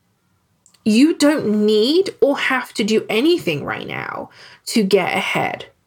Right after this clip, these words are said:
for autumn. You don't. You can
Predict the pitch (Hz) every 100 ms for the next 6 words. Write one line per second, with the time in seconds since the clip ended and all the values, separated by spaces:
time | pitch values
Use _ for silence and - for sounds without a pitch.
0 | _ _ - _ - 185 135 123 - 127
1 | 127 123 _ _ _ _ _ _ _ _
2 | _ _ _ _ _ _ _ _ _ _
3 | _ _ _ _ - 214 262 311 - -
4 | - - _ _ _ _ _ _ _ _
5 | _ _ _ _ _ _ _ _ _ _
6 | _ _ - 190 240 294 302 285 277 196
7 | 156 147